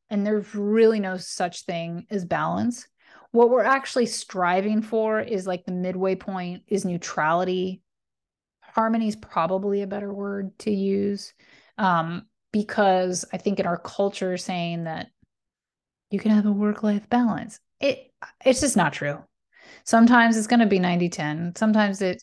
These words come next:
could be fifty fifty, and you're like, "Yes." And it's gonna go sixty forty. And, and this is what relationships call for too, right? So the Two of Cups says, "Go slow, take one step at a time,"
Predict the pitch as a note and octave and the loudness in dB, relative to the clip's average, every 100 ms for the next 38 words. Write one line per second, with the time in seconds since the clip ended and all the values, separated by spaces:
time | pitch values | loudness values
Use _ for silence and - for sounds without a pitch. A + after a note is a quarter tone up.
0 | - A3+ G3 F#3 F3+ - F3 E3+ - F3+ | -4 -2 -2 -4 -10 -12 -10 -10 -2 -2
1 | F3 E3+ F3 E3+ - - - - _ _ | 0 -2 -6 -4 -4 -4 -14 -20 _ _
2 | _ _ - - - _ _ _ _ _ | _ _ -12 -10 -10 _ _ _ _ _
3 | _ E3+ E3+ G3+ G#3 A3 A#3 A#3+ A#3+ B3 | _ -6 -4 -2 2 2 4 4 2 0
4 | A#3+ B3+ A#3+ B3 B3+ G3 - - _ - | 0 -4 -4 -2 0 0 -4 -20 _ 0
5 | A#3+ A3+ C4 C4 C#4+ D4 C4 A#3+ A#3 G#3+ | 2 2 2 2 2 0 0 0 2 2
6 | G#3 G#3 F#3+ F3+ - D#3+ - E3 - - | 0 -4 -8 -8 -6 -8 -6 -12 -10 -14
7 | _ - F#3 G#3 - - - - C4 A#3+ | _ 4 4 4 0 -16 -12 2 6 6
8 | A3+ A3+ _ _ _ _ _ _ _ - | 6 0 _ _ _ _ _ _ _ 2
9 | G#3 G#3 D#4+ E4+ - - G#3 - - - | 2 4 0 0 0 0 -2 -10 -10 -14
10 | _ _ - F#3 F3 F3 - G#3+ A#3+ F#3 | _ _ -6 -4 -4 -4 0 0 2 0
11 | E3+ A3 - _ _ _ _ _ _ - | 0 -2 -8 _ _ _ _ _ _ -8
12 | F3 F#3 G3 F#3+ F#3+ G3+ D#3 C#3 F#3 | -4 -4 -2 -2 -2 -4 -6 -6 -8